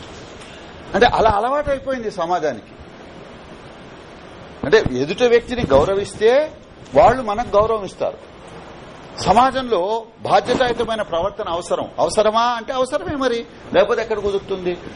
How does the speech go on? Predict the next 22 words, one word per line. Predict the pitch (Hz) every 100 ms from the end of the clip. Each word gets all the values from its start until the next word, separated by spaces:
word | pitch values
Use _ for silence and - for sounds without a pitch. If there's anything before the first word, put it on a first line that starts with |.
| -
Learns | 170 262 311
to | 240 247
take | 196 214 - 170
pride | 170
in | 160 156
the | 131
job. | 135 104 - - - -
రేపు | 156
పొద్దున | 170 202 202
ఎవరిని | 185
అడుగుతారు, | 175 175 185 156 151 - - -
"ఆ, | 107 139
ఏమో | 160 175 175
సార్, | 175 170 165 139 127 120 110 107 107
డిఫెన్స్ | 110 131 139 131
కల్లి | 135 131
రిటైర్ | 120 117 131 123
అయినప్పుడు | 127 113 123 117 120 120
ఏదో | 113 113 107 - 110
గోల్కొండ | 110 113 123 117
చిల్లు | - - 113 110
చేస్తుంది" | - -